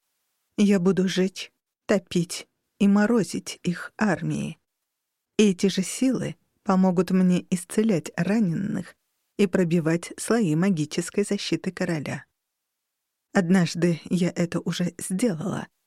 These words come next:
и обязательно сделаю снова.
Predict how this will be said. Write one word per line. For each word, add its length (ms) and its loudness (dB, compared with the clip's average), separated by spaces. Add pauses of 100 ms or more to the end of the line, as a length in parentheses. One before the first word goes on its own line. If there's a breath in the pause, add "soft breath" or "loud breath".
(240)
и 100 4
обязательно 1080 0 (100)
сделаю 540 -2
снова. 460 -6